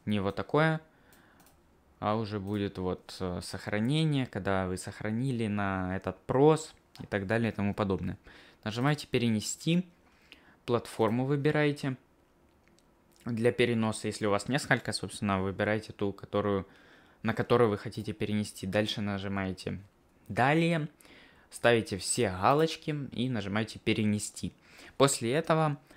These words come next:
оно будет загружать это сохранение в облако около двух часов. Да, это не быстро, потому что платформа кривая. Это факт.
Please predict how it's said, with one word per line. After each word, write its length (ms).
оно 220
будет 380
загружать 800
это 220
сохранение 580
в 100
облако 440
около 380
двух 360
часов. 400
Да, 360
это 140
не 140
быстро, 380
потому 180
что 120
платформа 560
кривая. 640
Это 220
факт. 320